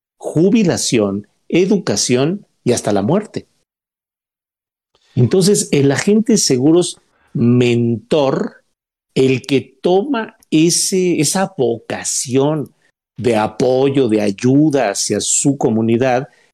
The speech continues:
es alguien que está dispuesto a ir a ver a diez, quince, veinte, treinta personas para darles información que permita ir abriendo su cabeza y en esos espacios que se encuentren huecos,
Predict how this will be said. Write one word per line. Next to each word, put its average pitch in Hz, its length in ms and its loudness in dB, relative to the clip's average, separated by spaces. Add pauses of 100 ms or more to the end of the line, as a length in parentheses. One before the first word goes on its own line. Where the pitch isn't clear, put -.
(140)
es 147 300 0
alguien 165 500 0
que - 160 -4
está - 240 0
dispuesto 170 840 0
a 123 420 -2
ir 143 200 2
a 135 60 2
ver 120 360 2 (280)
a 120 120 -8
diez, 117 360 2
quince, 117 380 0
veinte, 107 280 0
treinta 113 340 -2
personas 135 480 -2 (320)
para 156 480 -2
darles 170 680 -2
información 120 1000 -2 (320)
que 165 120 0
permita 135 480 0
ir 143 180 2
abriendo 135 800 0
su - 260 -2
cabeza 135 600 -2 (480)
y 190 540 0
en 120 300 2
esos 180 340 0
espacios 120 600 -2
que 120 120 -6
se 104 140 -4
encuentren 113 580 -2
huecos, 131 500 -2